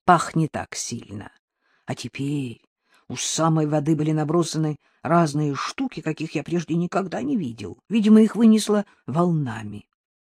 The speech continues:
Все они остро пахли, и я постоянно останавливался, чтобы их пометить. Я как раз собрался пометить кусок рыбы, когда заметил старика, торопливо направляющегося к нам.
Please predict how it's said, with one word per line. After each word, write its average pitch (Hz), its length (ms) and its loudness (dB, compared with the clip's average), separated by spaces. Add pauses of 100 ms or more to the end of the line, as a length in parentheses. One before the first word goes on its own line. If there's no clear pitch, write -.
(160)
Все - 220 0
они 160 280 2
остро - 480 -4
пахли, - 580 -12 (360)
и 156 420 2 (180)
я 160 160 0
постоянно 170 580 0
останавливался, 170 920 -2 (220)
чтобы 160 300 -2
их - 160 -4
пометить. - 800 -14 (300)
Я 294 80 -6
как 311 220 -4
раз 294 180 2
собрался 160 640 0 (640)
пометить 214 640 2 (260)
кусок 202 400 -2
рыбы, 226 440 2 (640)
когда 170 240 4
заметил 185 440 4
старика, 165 520 0
торопливо 165 420 -2
направляющегося 202 880 -2
к - 100 -20
нам. 156 280 -2